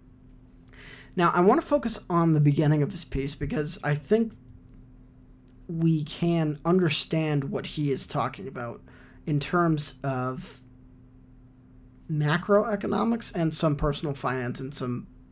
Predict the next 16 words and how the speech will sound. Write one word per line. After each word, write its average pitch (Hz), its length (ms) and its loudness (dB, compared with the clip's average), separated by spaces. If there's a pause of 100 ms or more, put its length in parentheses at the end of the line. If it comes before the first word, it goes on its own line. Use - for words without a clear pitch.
(760)
microeconomics. 131 1160 -4 (2500)
So 165 260 2
let 190 180 4
me 240 140 2
read 180 280 4
you, 160 220 4
uh, 131 540 0
a, 127 40 -4
a 135 40 -4
small 151 480 -4 (100)
excerpt 135 440 -8 (220)
here, 131 460 -4 (220)
um, 123 460 -8 (380)
in 139 120 -6
this 127 160 -6
paragraph. 101 580 -8